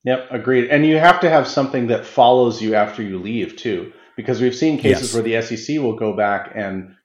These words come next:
Speaker 1: and bring, bring suits against companies where things have happened in the past, and maybe that ciso has gone on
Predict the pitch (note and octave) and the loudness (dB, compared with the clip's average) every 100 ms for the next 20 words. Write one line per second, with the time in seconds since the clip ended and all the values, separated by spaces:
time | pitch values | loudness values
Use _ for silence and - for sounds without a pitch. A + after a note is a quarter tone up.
0 | - G2+ F#2+ A#2+ A2 G#2+ - A2+ G#2+ - | -12 -10 -4 -2 -2 -4 -6 -6 -6 -4
1 | D3 D3 A2 G#2+ F#2+ - G#2+ G#2+ G2+ G2+ | -6 -6 -6 -6 -6 -4 -4 -4 -8 -6
2 | G2+ A#2 A2 G#2+ G#2+ - G2 F#2 - E3+ | -8 -8 -8 -6 -6 -6 -10 -8 -4 0
3 | B2+ - G#2 A2+ A2+ A2 G#2+ A2+ A2 G#2 | -2 -4 -6 -4 -2 -2 -4 -6 -8 -8
4 | F#2+ A2 G#2 G#2 G#2 G2+ | -8 -6 -4 -4 -6 -6